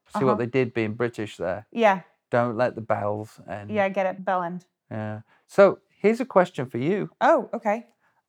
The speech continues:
Speaker 1: Um, over the last twenty-five years or whatever it's been since Mariah Carey l-, released the last
Speaker 2: Has it really been twenty-five years since she put that song out?
Speaker 1: I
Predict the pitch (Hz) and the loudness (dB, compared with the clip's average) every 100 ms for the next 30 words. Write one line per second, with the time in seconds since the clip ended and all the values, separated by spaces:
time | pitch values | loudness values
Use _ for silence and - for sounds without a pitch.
0 | _ 135 135 139 135 - 156 170 170 160 | _ 8 8 8 6 6 6 6 6 8
1 | 156 156 - - - _ - 135 131 131 | 8 6 2 -20 -20 _ -2 0 4 4
2 | 123 123 123 127 123 127 117 - 127 113 | 6 0 0 2 4 4 2 -4 -6 -4
3 | 113 98 127 117 110 - 110 110 113 113 | -6 0 6 6 6 4 2 4 0 -4
4 | - 123 120 123 - 120 117 127 120 - | -2 0 2 0 0 0 6 8 8 4
5 | 311 339 320 359 370 339 339 - 294 294 | -2 2 2 2 2 -2 -4 -4 -4 -2
6 | 262 262 247 262 - 208 208 196 196 202 | -4 -4 -6 -8 -8 -10 -10 -14 -8 -10
7 | - 220 214 - 127 | -6 -8 -8 0 0